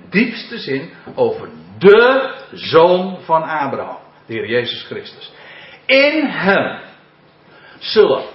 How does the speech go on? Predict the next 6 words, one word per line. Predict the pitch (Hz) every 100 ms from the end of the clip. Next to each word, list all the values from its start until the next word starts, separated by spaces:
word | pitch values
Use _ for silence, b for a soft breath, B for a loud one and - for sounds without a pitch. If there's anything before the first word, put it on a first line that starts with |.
| -
alle | 240 262 277 277 277 269 196 -
volkeren | - 180 254 254 247 240 233
der | 147 - -
aarde | 175 196 196 180 170 180 170
gezegend | - 139 123 127 131 117 110 92
worden. | 95 90 80